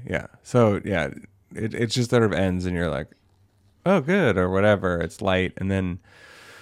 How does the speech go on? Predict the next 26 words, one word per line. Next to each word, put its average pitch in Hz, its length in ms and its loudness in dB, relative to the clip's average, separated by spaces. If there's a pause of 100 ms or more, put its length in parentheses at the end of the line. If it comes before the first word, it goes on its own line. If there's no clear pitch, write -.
(320)
yeah, 101 240 4
the, 95 400 0 (680)
but 127 160 6
it 101 120 0
does 107 200 2
have 95 340 -4 (500)
implica-, 98 380 -6
I 113 100 4
think 185 160 2
because 120 280 2
it 104 60 4
was, 92 220 -2
it, - 320 -8 (380)
like, 110 200 -2
the 110 100 0
Netflix 113 480 -2
success, - 880 -2 (120)
it 123 100 0
was 127 140 2
kind 147 220 4
of 139 60 2
riding 113 320 4
the 104 80 2
wave 92 340 2
of, 95 160 -6
like, - 360 -6